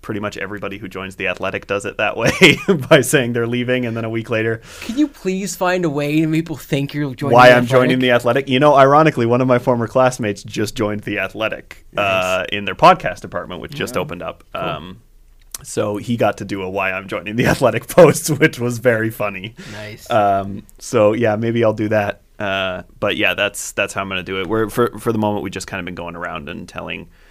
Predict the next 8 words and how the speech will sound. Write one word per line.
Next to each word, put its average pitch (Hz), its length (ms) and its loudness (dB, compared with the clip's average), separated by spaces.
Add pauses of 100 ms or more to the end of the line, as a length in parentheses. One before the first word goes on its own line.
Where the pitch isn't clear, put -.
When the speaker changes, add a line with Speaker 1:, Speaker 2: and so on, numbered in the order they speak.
(320)
Speaker 1:
uh, 78 280 -10
like 80 160 -12
I 85 60 -12
told 82 180 -10
my 78 80 -14
family 78 320 -12
earlier 52 360 -12
today - 380 -12